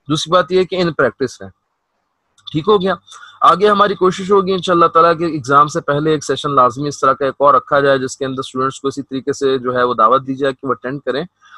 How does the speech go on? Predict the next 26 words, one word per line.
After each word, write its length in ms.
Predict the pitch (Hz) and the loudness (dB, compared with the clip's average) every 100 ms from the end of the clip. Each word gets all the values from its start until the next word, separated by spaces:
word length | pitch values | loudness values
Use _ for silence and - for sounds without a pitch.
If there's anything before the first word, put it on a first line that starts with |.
| - | -8
उसमें 220 | 156 196 | -2 2
हम 120 | 196 190 | 2 2
इंशाल्लाह 280 | 180 180 | 0 0
कोशिश 320 | 175 170 190 - | 0 -2 -8 -6
करेंगे 360 | 160 165 170 | -6 -4 -4
कि 100 | 165 | -4
बताएं 320 | 147 139 165 | -4 2 2
आप 200 | 170 156 | 4 2
लोगों 240 | 131 131 135 | -2 -6 -6
को 180 | - 147 | -6 -8
कि 140 | 139 | -8
किस 240 | 139 160 - | -14 -12 -6
तरीके 320 | 139 135 156 | -6 -4 -8
से 320 | - 147 151 - | -4 -4 -4 -4
पेपर 300 | 143 143 170 | -6 2 2
जो 140 | 147 147 | 2 2
है 100 | 131 | 4
वो 140 | 127 | 4
अटेम्प्ट 340 | 123 123 127 | 2 -2 2
आप 140 | 123 113 | 2 2
लोग 120 | 120 113 - | -4 -8 -4
करें 220 | 131 160 _ _ _ 135 | -2 -2 _ _ _ 2
और 220 | 147 147 _ _ _ _ - | 4 2 _ _ _ _ 0
कौन 300 | 180 196 202 | 4 4 2
सा 380 | - 190 180 175 | 2 6 6 6
पोर्शन 460 | - 156 - 175 | 2 -4 -2 -8